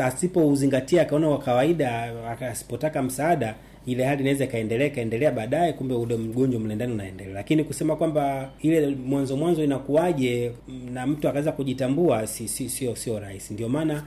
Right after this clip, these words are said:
tunashauriwa kwa sana, na unakuta kama kampeni anaenda kwamba hii kansa ya shingo ya kizazi watu wawe wanachunguzwa,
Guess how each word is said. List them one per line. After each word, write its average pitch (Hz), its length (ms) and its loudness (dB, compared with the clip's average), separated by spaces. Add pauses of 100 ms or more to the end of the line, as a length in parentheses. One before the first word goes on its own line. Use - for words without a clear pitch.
tunashauriwa 113 640 -2
kwa 139 260 -6
sana, 147 480 -2
na 104 240 -4
unakuta 101 400 -6
kama 110 200 -6
kampeni 110 440 -2
anaenda 135 500 -2
kwamba 104 400 -10 (100)
hii 117 640 2
kansa 123 300 -4
ya 104 40 -4
shingo 120 220 -4
ya 104 60 -6
kizazi 131 500 -4
watu 127 240 -4
wawe 120 120 2
wanachunguzwa, 107 800 -4